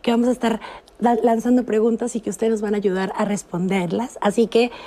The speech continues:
les voy a leer esta de Rosy Ortega. ¿Cuánto tiempo se deben guardar los recibos de pago de servicio para cuando se vende un inmueble para la cuestión de impuestos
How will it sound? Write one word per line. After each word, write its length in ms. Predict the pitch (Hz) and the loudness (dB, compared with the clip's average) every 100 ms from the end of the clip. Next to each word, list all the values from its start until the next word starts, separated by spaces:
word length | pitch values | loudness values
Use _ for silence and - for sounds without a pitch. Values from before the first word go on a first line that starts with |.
| - - | -12 -4
les 160 | 220 | 0
voy 140 | 196 247 | 2 4
a 40 | |
leer 200 | 247 226 | 4 2
esta 220 | 226 233 | 0 0
de 100 | 214 | 0
Rosy 300 | 208 220 233 | 0 0 0
Ortega. 460 | 214 - 202 170 - _ _ - - - | -2 -2 -4 -4 -12 _ _ -20 -20 -2
¿Cuánto 360 | 311 320 359 | 2 2 0
tiempo 480 | 359 262 208 180 202 | 0 2 2 0 -4
se 160 | 214 214 | 0 0
deben 260 | 214 247 | 2 2
guardar 320 | 214 185 196 | 2 0 0
los 200 | 202 185 | 0 -2
recibos 400 | 190 175 226 220 | -4 -2 0 2
de 100 | 233 | 0
pago 280 | 233 233 202 | 0 0 0
de 120 | 190 | 0
servicio 640 | 160 180 190 240 - 180 220 - - - | -2 -4 0 0 0 -2 -2 -8 -10 -2
para 180 | 220 208 | 0 2
cuando 260 | 214 208 | 2 2
se 140 | 196 208 | 2 2
vende 240 | 226 247 | 4 4
un 100 | 269 | 4
inmueble 480 | 262 208 202 196 196 | 4 4 4 2 0
para 200 | - 202 | -2 -2
la 120 | 196 | -2
cuestión 400 | 190 190 - 226 | -2 -4 0 2
de 60 | 233 | 2
impuestos 580 | 220 202 202 - 240 | 2 -2 -2 -2 -4